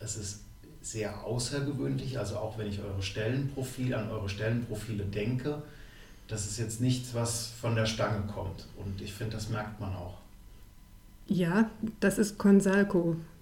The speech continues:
Speaker 2: Wir gehen in den Ring mit großen I-T-Systemhäusern wie einem Computercenter oder Bechtle. Und warum sollten die Kunden zur kleinen Consalco in Altenerding im Industriegebiet kommen? Weil wir eben anders sind,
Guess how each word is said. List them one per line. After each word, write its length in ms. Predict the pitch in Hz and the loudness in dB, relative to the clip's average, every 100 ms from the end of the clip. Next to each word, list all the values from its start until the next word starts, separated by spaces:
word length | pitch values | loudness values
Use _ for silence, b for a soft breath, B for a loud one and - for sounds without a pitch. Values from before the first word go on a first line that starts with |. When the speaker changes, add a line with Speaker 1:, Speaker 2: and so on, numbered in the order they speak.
| 190 | -8
Speaker 2:
Wir 440 | 196 180 214 214 | -4 6 10 12
gehen 640 | 196 208 214 208 185 190 180 | 12 10 12 10 6 4 6
in 140 | 220 | 10
den 140 | 214 | 10
Ring 280 | 196 220 240 | 10 10 12
mit 160 | 220 214 | 10 8
großen 480 | 196 202 214 220 214 | 8 8 8 8 8
I-T-Systemhäusern 1500 | 196 196 220 202 185 - 208 214 185 190 196 196 185 180 165 - | 6 4 4 4 2 6 8 8 6 4 2 2 4 2 0 -2
wie 100 | 190 185 | 2 4
einem 220 | 180 180 | 4 2
Computercenter 1120 | - 165 - 190 214 202 196 185 190 196 185 | 0 -2 0 0 4 4 4 2 2 2 2
oder 140 | 175 175 | 2 0
Bechtle. 520 | 175 202 - 202 196 B B B B B - - - | 2 0 2 0 0 B B B B B -18 -20 4
Und 140 | 214 208 | 10 12
warum 200 | 208 202 | 12 12
sollten 300 | 208 214 208 | 12 10 10
die 80 | |
Kunden 380 | 202 220 220 214 | 10 8 8 6
zur 300 | 202 190 185 - - - - | 4 4 4 0 -14 -16 -2
kleinen 440 | - 170 208 247 | 4 8 10 8
Consalco 580 | 233 233 190 175 214 214 | 10 10 10 8 4 6
in 160 | 202 190 | 6 6
Altenerding 800 | 180 208 208 175 214 220 220 202 - - - - - | 6 6 6 8 8 8 8 6 0 -14 -16 -18 -4
im 180 | - 214 | 6 8
Industriegebiet 880 | 214 208 196 202 226 240 208 220 220 | 10 10 8 6 6 6 4 2 2
kommen? 400 | - 202 220 220 B B B B - - - 180 | 4 6 8 6 B B B B -20 -16 -10 -6
Weil 380 | 175 185 214 190 | 2 8 10 10
wir 160 | 180 | 8
eben 280 | 180 175 165 | 6 4 4
anders 440 | 165 165 165 160 | 4 6 6 4
sind, 340 | - 170 175 | 2 0 -2